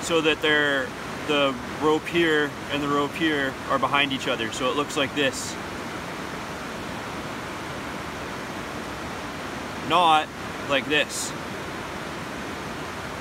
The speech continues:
Like this. And then you put the loop over the post and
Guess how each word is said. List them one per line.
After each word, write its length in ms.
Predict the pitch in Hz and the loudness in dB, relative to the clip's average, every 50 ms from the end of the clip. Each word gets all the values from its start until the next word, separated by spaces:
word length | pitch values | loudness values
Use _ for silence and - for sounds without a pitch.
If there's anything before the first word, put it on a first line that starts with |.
| - - - - - - - - - - - - - - | -6 -6 -6 -6 -6 -6 -6 -6 -6 -6 -6 -6 -2 2
Like 200 | 131 127 123 - 123 | 2 2 2 2 2
this. 420 | 135 139 117 - - - - - - - - - - - - - - - - - - - - - - - - - - - - - - - - - - - - - - - - - - - - - - - - - - - - - - | 2 2 2 2 -4 -4 -4 -6 -6 -6 -6 -6 -6 -6 -8 -6 -6 -6 -6 -6 -6 -6 -6 -6 -6 -6 -8 -6 -6 -6 -6 -6 -6 -6 -6 -8 -8 -8 -8 -8 -8 -8 -6 -6 -6 -6 -6 -6 -6 -6 -6 -6 -6 -8 -6 -4 -2
And 80 | 139 147 | 2 4
then 140 | 160 165 170 | 4 6 6
you 140 | 170 170 | 4 4
put 220 | - - 190 196 - - | 4 4 2 2 2 2
the 80 | - 180 | 2 4
loop 300 | 170 170 180 202 220 220 - - - - - 160 | 4 6 4 4 2 0 -4 -8 -6 -2 2 2
over 540 | 170 180 185 165 170 185 185 185 185 180 | 4 4 4 4 4 4 6 6 4 4
the 80 | 165 160 | 2 0
post 600 | - - 175 180 202 208 - - - - - - - - - - - - - - - - - - - - - - - - - - - - - - - - - - - - - - - - - - - - - - - 131 131 - - - - - - - - - - - - - - - - - - - - - - - - - - - - - | 0 4 4 4 4 4 2 0 -2 -2 -4 -6 -6 -6 -6 -6 -6 -6 -6 -6 -6 -6 -6 -6 -6 -6 -6 -6 -6 -6 -6 -6 -6 -6 -6 -6 -6 -6 -6 -6 -6 -6 -6 -6 -6 -6 -6 -6 -6 -6 -6 -6 -6 -6 -6 -6 -6 -6 -6 -6 -6 -6 -6 -6 -6 -6 -8 -8 -6 -6 -6 -8 -6 -8 -6 -8 -6 -6 -6 -6 -6 -6 -2 -2
and 100 | 135 | -2